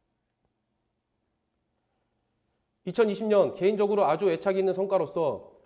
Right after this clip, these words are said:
블록체인 기반 엔에프씨를 통한 데이터 보관 및 오브젝트 관리라는 프로젝트가 창업성장 기술 개발 알앤디 지원 사업에 선정되었습니다.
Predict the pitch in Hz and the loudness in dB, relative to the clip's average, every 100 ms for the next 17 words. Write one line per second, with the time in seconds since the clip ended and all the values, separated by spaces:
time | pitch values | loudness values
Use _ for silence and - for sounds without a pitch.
0 | _ 170 208 208 208 180 185 175 143 190 | _ -2 -2 0 -2 2 2 2 2 0
1 | 190 185 185 180 180 196 208 196 160 175 | -2 -6 -4 -4 2 2 2 -4 -8 -6
2 | 180 160 165 170 196 196 151 170 175 180 | -6 -6 -6 -4 -4 -4 -8 -6 -6 -6
3 | 151 147 147 156 - 185 170 143 139 113 | -6 -6 -6 -6 -8 -8 -8 -4 -2 -2
4 | - - _ _ _ 196 214 208 208 208 | -6 -20 _ _ _ -2 -2 -2 -2 -2
5 | 202 170 175 175 175 151 98 - 135 180 | -4 -4 -2 0 2 0 -2 -6 -4 -2
6 | 180 180 - 165 160 151 156 165 180 180 | -4 -8 -6 -8 -4 -4 -4 -6 -4 -4
7 | 160 127 - 113 104 | -4 -8 -8 -10 -10